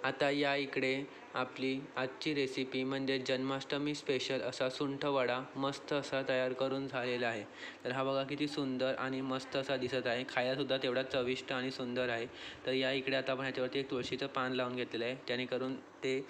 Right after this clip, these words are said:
प्रसादाचं आहे असं वाटून येते आणि मस्त याचा लूक येतो आहे. तर ही होती आजची आपली व्हिडिओ. तर ही तुम्हाला कशी वाटली हे मला कमेंट करून नक्की सांगा. व्हिडिओ आवडल्यास व्हिडिओला लाईक करा, व्हिडिओ जास्तीत जास्त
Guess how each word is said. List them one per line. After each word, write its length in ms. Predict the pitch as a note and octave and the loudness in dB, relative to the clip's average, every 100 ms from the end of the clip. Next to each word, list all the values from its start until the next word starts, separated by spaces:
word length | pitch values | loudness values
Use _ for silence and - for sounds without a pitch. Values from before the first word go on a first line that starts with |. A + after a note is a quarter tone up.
| - - | -12 -2
प्रसादाचं 520 | B2+ C#3 B2+ C3 C3+ | -2 0 0 0 2
आहे 100 | C3 | 0
असं 200 | B2+ C#3 | 2 2
वाटून 320 | C3 A#2+ C3+ | 2 2 0
येते 180 | B2+ B2+ | -2 -2
आणि 120 | B2+ | -2
मस्त 280 | C3 B2+ - | 0 -2 -2
याचा 180 | C3 C3 | -2 -2
लूक 320 | C3 B2+ B2 | 0 0 0
येतो 180 | B2 - | -2 0
आहे. 120 | A#2 A2 _ _ _ - - - - | -2 -4 _ _ _ -20 -20 -20 -4
तर 200 | D#3+ D3 D3 | 0 0 -2
ही 240 | - E3 E3+ | 0 2 4
होती 380 | E3 D3 D3+ | 2 2 0
आजची 420 | D3+ C#3 C#3 - C#3 | 2 0 0 -2 -2
आपली 480 | C3 B2+ C3 C3+ | 0 -4 0 0
व्हिडिओ. 420 | C3+ C3+ A#2+ A2 G#2+ - - - - - | 2 2 2 0 -4 -8 -14 -14 -6 0
तर 140 | C#3 C#3 | 0 0
ही 100 | D#3 D#3 | -2 0
तुम्हाला 360 | D3+ C#3+ C#3+ | 0 2 2
कशी 360 | C#3+ C#3 C3+ D#3 | 2 0 0 0
वाटली 440 | D3 C3+ B2+ C3 C3+ | 2 2 2 0 0
हे 140 | C#3 C3+ | 0 0
मला 240 | C3 C3+ | 0 0
कमेंट 340 | C3+ C3 C3+ C3+ | 0 -2 -2 0
करून 240 | C3+ C3+ | 0 2
नक्की 280 | C3 B2+ C#3+ | -2 -2 -2
सांगा. 340 | C#3+ C3 C3 | 0 0 0
व्हिडिओ 320 | C3 C3 C3 C#3 | 2 2 2 2
आवडल्यास 460 | C3+ C3+ C3 C3+ C#3 | 2 0 2 0 0
व्हिडिओला 280 | B2+ B2+ C3 | 0 2 2
लाईक 360 | B2+ B2+ C3+ | 2 0 0
करा, 220 | C#3 C3+ C3+ | 0 0 0
व्हिडिओ 280 | C3+ C3 C3 | 0 0 0
जास्तीत 300 | B2 A#2 C3+ | 0 -2 -2
जास्त 280 | B2+ B2+ | -2 -2